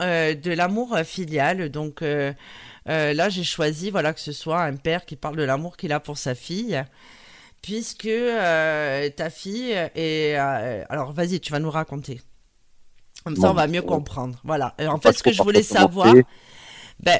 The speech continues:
Speaker 1: oui, mais comme, en fait, ce que je voulais que tu expliques, euh, et, et, et, et je sais que c'est, c'est difficile, mais que justement,
Speaker 2: Il y a beaucoup de choses à dire.
Speaker 1: l'amour, euh, se modifie, peut se modifier ou s'intensifier,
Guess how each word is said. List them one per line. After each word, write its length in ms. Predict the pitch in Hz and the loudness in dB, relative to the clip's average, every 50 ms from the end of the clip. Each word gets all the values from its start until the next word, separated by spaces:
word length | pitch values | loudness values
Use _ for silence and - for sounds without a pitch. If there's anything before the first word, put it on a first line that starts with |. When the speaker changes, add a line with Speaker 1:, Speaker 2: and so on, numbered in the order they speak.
| - | 2
Speaker 1:
oui, 240 | 160 180 214 214 220 208 | -2 -6 -4 -4 -2 -2
mais 140 | 185 170 160 | -2 -2 -2
comme, 180 | - 180 165 165 - - | -2 -4 -4 -4 -8 -6
en 120 | - 175 170 | -6 -6 -2
fait, 160 | - 240 254 | -2 -2 -2
ce 120 | 247 - | -2 -2
que 80 | - 226 | -4 -4
je 120 | 196 180 | -4 -4
voulais 180 | 190 185 196 220 | -4 -4 -4 -4
que 60 | 208 - | -4 -4
tu 80 | - | -8
expliques, 580 | 180 170 - - - - 202 214 226 - - 170 127 - - - - - - - - - - - - _ - - | -8 -6 -8 -12 -14 -12 -14 -14 -14 -14 -16 -16 -16 -18 -20 -20 -20 -20 -20 -20 -20 -20 -20 -20 -20 _ -10 -6
euh, 440 | 156 151 147 143 143 135 135 147 143 - - | -4 -4 -2 -2 -2 -4 -4 -6 -8 -8 -8
et, 160 | - 147 156 - - | -6 -6 -6 -6 -6
et, 400 | - 160 98 58 58 - - 107 87 | -6 -6 -6 -8 -12 -14 -14 -14 -14
et, 20 | - - - - | -14 -14 -10 -6
et 120 | - 180 170 | -6 -6 -4
je 120 | 160 180 | -4 -6
sais 160 | 185 - 233 | -6 -6 -8
que 60 | 233 190 | -8 -8
c'est, 320 | - - 202 175 170 165 | -4 -2 0 0 0 -2
c'est 200 | 160 - - 185 | -4 -6 -6 -6
difficile, 720 | 165 180 165 - 185 180 - - - 226 233 247 226 214 170 | -8 -8 -8 -8 -10 -10 -8 -10 -8 -6 -6 -4 -4 -2 -2
mais 200 | 170 165 165 156 - | -2 -2 -2 -4 -4
que 160 | - - 196 | -8 -10 -10
justement, 520 | 170 190 214 - - - 214 190 190 196 214 | -8 -8 -10 -10 -4 -4 -4 -2 -2 -2 -4
Speaker 2:
Il 0 | |
y 40 | 233 | -2
a 40 | - | -2
beaucoup 80 | - 123 | -2 -4
de 160 | - - - | -4 -6 -6
choses 220 | - - 117 113 | 2 6 10 10
à 60 | 113 101 | 10 10
dire. 80 | 196 | 10
Speaker 1:
l'amour, 480 | 202 208 208 - - 190 269 320 311 254 | 8 6 8 8 8 8 6 4 2 4
euh, 180 | 220 180 170 131 | 6 6 6 4
se 200 | 185 - - 220 | 2 0 -2 -2
modifie, 560 | 196 202 220 226 233 208 226 208 196 - - - | 0 0 0 0 0 0 -2 -4 -4 -8 -12 -8
peut 160 | - 220 220 | -4 -2 -2
se 160 | 214 - 220 | -2 -2 -2
modifier 840 | 202 214 214 185 214 220 - - - - 202 208 220 247 294 285 - - - - - - - - | -2 -2 -2 -2 -2 -4 -6 -6 -8 -6 -2 -2 -2 -2 -4 -8 -12 -18 -20 -20 -20 -20 -18 -14
ou 80 | - 160 | -10 -8
s'intensifier, 1200 | - - 214 220 208 - 247 247 - - - 226 196 - - - 180 175 165 165 196 226 233 | -2 0 0 0 0 -2 -4 -4 -2 -4 -4 -4 -6 -6 -8 -6 -2 -2 0 0 -2 -2 -6